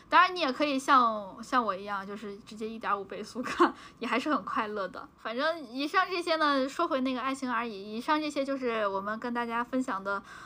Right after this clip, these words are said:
我们最近看的东西，《浪姐》和爱情而已。希望大家听了这一期闲聊可以快乐一点儿。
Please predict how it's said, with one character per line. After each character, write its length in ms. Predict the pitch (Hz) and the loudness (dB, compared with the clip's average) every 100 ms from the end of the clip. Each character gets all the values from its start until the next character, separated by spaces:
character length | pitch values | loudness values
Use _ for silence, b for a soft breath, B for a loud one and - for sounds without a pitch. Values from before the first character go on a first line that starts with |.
| B B | B B
我 100 | 208 | -6
们 160 | 202 | -6
最 140 | 226 226 | -4 -4
近 260 | 226 208 | -6 -8
看 220 | 196 269 | -4 -2
的 80 | 240 | 0
东 180 | 233 220 | -2 -4
西， 220 | 226 190 | -4 -8
《浪 240 | 165 247 240 | 2 4 2
姐》 140 | 196 | -2
和 140 | - 214 | -6 -6
爱 120 | 214 | -6
情 160 | 214 | -6
而 140 | 196 196 | -10 -10
已。 180 | 196 - B B B | -12 -18 B B B
希 160 | - | -2
望 140 | 247 220 | 2 2
大 140 | 220 | -2
家 180 | 220 214 | -4 -8
听 240 | 214 247 | -6 -4
了 80 | 220 | -4
这 140 | 202 220 | -4 -8
一 80 | |
期 160 | 214 233 | -8 -12
闲 260 | - 196 202 | -10 -10 -8
聊 160 | 180 | -8
可 160 | 202 208 | -8 -8
以 80 | 196 | -8
快 300 | - 247 220 | -4 -4 -4
乐 100 | 190 | -6
一 140 | 180 | -10
点 120 | |
儿。 60 | - | -12